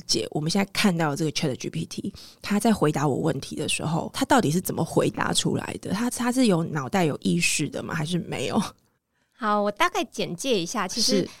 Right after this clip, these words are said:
Speaker 2: 它大概有分成两到三个步骤。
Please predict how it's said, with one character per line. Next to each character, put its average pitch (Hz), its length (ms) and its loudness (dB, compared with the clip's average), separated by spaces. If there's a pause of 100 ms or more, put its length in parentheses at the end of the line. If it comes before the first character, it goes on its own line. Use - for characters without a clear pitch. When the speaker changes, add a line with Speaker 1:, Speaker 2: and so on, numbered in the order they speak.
(100)
Speaker 2:
它 359 140 -2
大 359 140 2
概 311 140 4
有 185 140 2
分 233 240 0
成 185 460 -4 (320)
两 202 240 0
到 240 180 4
三 196 240 -2
个 180 80 -4
步 - 300 -6
骤。 - 320 -4